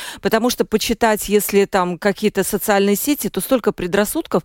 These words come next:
в отношении мигрантов, что это нам не надо, да, ну, конечно, есть некие силы, которые, и спасибо, что вы эти, вообще-то, стереотипы рушите. Как вы,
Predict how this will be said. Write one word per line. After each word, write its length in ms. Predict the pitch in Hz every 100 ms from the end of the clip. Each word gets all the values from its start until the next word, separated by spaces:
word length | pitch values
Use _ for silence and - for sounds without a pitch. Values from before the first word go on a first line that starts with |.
| - - -
в 120 | -
отношении 680 | 196 202 196 214 196 190 185
мигрантов, 580 | 180 175 202 294 311 175
что 180 | - 175
это 140 | 170
нам 240 | 170 170
не 80 | 180
надо, 460 | 196 277 320 214 190
да, 240 | 156 240
ну, 140 | 226 202
конечно, 440 | 202 208 208 -
есть 260 | 160 185 180
некие 260 | 175 - 185
силы, 320 | - 294 247
которые, 460 | 180 165 202 196 - - 233
и 40 | -
спасибо, 420 | 220 202 277 220
что 220 | - 196
вы 220 | 190 262
эти, 200 | 180 -
вообще-то, 400 | 170 180 - 277
стереотипы 720 | 208 - 190 180 - 240 180
рушите. 560 | 196 233 170 147 - - - - 285 _ -
Как 260 | 320 349
вы, 120 | 254